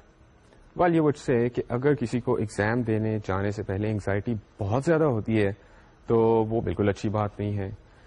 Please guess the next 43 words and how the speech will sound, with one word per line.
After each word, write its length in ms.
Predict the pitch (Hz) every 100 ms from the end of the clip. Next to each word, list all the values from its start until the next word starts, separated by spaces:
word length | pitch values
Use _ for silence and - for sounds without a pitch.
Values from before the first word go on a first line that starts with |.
| - - 139
اگر 140 | 156
اس 120 | 156
کو 100 | -
انگزائٹی 380 | 147 123 123 131
تھوڑی 200 | 131 131 127
کم 180 | 143 156
ہوتی 300 | 135 117 123
ہے 80 | 117 113
تو 60 |
یہ 140 | 127 127
ذرا 120 | 127 120 -
کم 220 | 143 147 131 -
بری 180 | 120 120 98
بات 260 | 101 98
ہے، 100 | 98 95 101 110
لیکن 240 | 120 139
اگر 200 | 131 127
انگزائٹی 440 | 123 104 104 107 120 104
بالکل 300 | 113 151 156
نہیں 140 | 151
ہوتی 260 | 127 110 120
تو 100 | 110
شاید 200 | 113 110
یہ 60 | 113
بہت 220 | 90 107
اچھی 220 | 113 - 123
بات 220 | 110 101
ہے۔ 80 | 98 95 - - - - -
Do 60 | 139
you 40 | 165
think 180 | 147
like 140 | 143 131
that? 120 | 151 180 - - - - _ - - - - - _ - - - - -
Okay, 240 | 113 98 80 - - - 127
now 80 | 139 - - 127
let 160 | 151
me 80 | 135 110
give 180 | 110 110
you, 100 | 107 110 - -
uh, 500 | 90 90 87 87 90 104 _ _ _ _ _ _ _ _ _ _ _ _ _ 101
what? 160 | 110 - - -
Another 260 | 110 107 92
idea۔ 260 | 76 - -